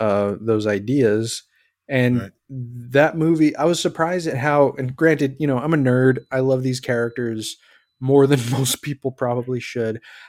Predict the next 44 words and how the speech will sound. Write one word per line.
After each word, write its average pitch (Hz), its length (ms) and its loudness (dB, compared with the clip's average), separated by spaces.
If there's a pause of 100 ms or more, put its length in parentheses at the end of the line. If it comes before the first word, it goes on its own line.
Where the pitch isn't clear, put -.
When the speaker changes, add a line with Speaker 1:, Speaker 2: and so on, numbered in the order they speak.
Speaker 1:
I 185 100 0
was 240 140 4
surprised 214 420 2
at 160 80 0
how 165 160 4
emotional 135 580 2
I 104 100 -2
got 123 340 0
at 117 120 -4
the 120 180 -2
end 123 320 0
of 98 120 -4
Star 107 260 0
Trek - 260 -4
four 113 280 2
in 117 220 -2
the 113 80 -2
theater. - 520 -4 (320)
I've 185 160 0
seen 180 260 0
this 151 200 2
movie 139 340 2
countless - 680 -2
times. - 580 -8 (240)
Speaker 2:
Sure. - 280 -2
Speaker 1:
But 98 80 0
for 135 100 4
some 165 280 4
reason, 139 580 4 (760)
you 135 80 -2
know, 120 100 -2
seeing 135 520 -2 (440)
Spock 131 480 2
and 127 120 -2
Sarek 120 680 -2
kind 123 200 -6
of 110 60 -6
settle 123 300 0
their 117 120 0
differences 123 760 0 (120)
on 120 100 0
the 117 60 0
big 120 260 0
screen, 117 560 0